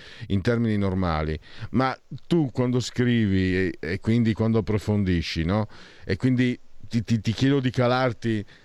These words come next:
nel, nel tuo ruolo di scrittore che sta avendo anche molto successo. Ci rendiamo conto? Cioè,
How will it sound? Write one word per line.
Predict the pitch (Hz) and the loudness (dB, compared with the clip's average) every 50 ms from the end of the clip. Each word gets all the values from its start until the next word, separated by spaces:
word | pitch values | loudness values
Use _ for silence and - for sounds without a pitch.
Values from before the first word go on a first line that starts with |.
| - | -10
nel, | - 98 107 110 107 107 107 107 104 107 | -4 0 2 2 2 4 2 2 2 2
nel | 110 117 117 101 | 2 2 0 2
tuo | - 120 | 0 0
ruolo | 117 117 123 131 127 120 | 2 4 2 2 2 2
di | 117 | 0
scrittore | 107 - 120 101 - 143 160 160 139 110 | -2 -2 -2 0 2 2 2 2 2 0
che | - 113 110 | -2 -4 -2
sta | - 127 | 0 0
avendo | 120 117 127 127 117 120 | 2 2 2 2 2 2
anche | 120 104 117 | 2 2 2
molto | 113 117 117 104 113 | 2 0 0 0 -2
successo. | 101 - 101 87 - - 90 80 80 - - 82 73 - - - - - - - - - - | -4 -6 -6 -6 -2 0 0 0 0 -2 -2 -4 -4 -6 -8 -20 -20 -20 -20 -20 -20 -14 -4
Ci | - - 151 | -2 0 2
rendiamo | 165 175 202 202 147 123 110 98 | 2 2 2 2 2 2 0 0
conto? | - 120 113 98 92 85 - - 87 78 82 | 2 0 0 0 -2 -4 -6 -6 -6 -6 -4
Cioè, | - - 95 | -4 -4 -6